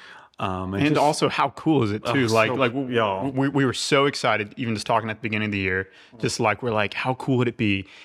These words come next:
Speaker 2: if we had Addison, and then we had his father, you know, John, and then we had Addison's son, but then also we had m-, grandma there."
Speaker 1: Four generations.
Speaker 2: And so we had four generations. We were so excited for that. We literally had just decided on
Speaker 1: Yeah.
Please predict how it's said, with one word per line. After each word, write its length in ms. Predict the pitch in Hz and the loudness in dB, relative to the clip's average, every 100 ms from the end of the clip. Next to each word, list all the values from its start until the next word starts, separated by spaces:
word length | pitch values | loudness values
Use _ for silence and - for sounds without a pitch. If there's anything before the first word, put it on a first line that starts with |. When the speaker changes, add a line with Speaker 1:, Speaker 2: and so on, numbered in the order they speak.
| - | -10
Speaker 2:
if 120 | - | -4
we 100 | 107 | -2
had 320 | 101 92 92 - - | 0 -2 -4 -8 -6
Addison, 720 | 107 113 143 - 165 175 190 _ _ _ _ - | -2 -2 -2 -4 -4 -4 -8 _ _ _ _ -6
and 80 | 120 | -2
then 120 | 117 | -2
we 80 | 113 | -2
had 320 | 107 107 104 | 0 -2 -2
his 280 | - 170 - | 0 0 0
father, 540 | - 107 95 98 107 - - _ | 0 0 2 -2 -6 -10 -20 _
you 140 | 127 | -2
know, 180 | 110 101 | 0 -2
John, 560 | 98 117 143 113 110 139 | 0 2 2 2 -2 -6
and 100 | 120 | -4
then 100 | 123 127 | -2 0
we 60 | |
had 140 | 123 120 | -2 0
Addison's 480 | 131 135 135 117 104 | 0 0 -2 -6 -2
son, 380 | 151 160 123 110 | 2 2 2 0
but 80 | 120 | -2
then 120 | 117 | 0
also 460 | 123 143 - 123 | 0 0 0 0
we 160 | 110 117 | 2 -2
had 480 | 110 113 110 107 101 - - - | 0 0 2 -2 -4 -12 -10 -4
m-, 180 | 127 123 | -4 -4
grandma 640 | 120 110 110 143 127 101 98 | -4 0 2 2 0 -2 -2
there." 160 | 110 | 2
Speaker 1:
Four 120 | 113 107 | 2 2
generations. 500 | 107 101 95 92 127 | -2 -2 -2 -2 -2
Speaker 2:
And 100 | 117 | -2
so 140 | 143 | 0
we 100 | 131 | 0
had 160 | 120 - _ | -2 -6 _
four 260 | 160 147 147 | 2 4 4
generations. 760 | 131 127 120 110 113 113 113 | 2 0 0 0 0 -2 -4
We 60 | 113 | -4
were 60 | 104 | -4
so 360 | - 139 135 | 0 2 4
excited 420 | 139 - 117 104 | 4 2 0 0
for 80 | 123 | -2
that. 80 | 120 | -4
We 100 | 120 | -2
literally 440 | 117 123 143 135 | 0 2 4 2
had 180 | 117 104 | 0 -4
just 400 | - 117 101 - | -4 0 0 -2
decided 420 | 110 - 110 110 | -10 -6 -6 -4
on 100 | |
Speaker 1:
Yeah. 40 | - | 0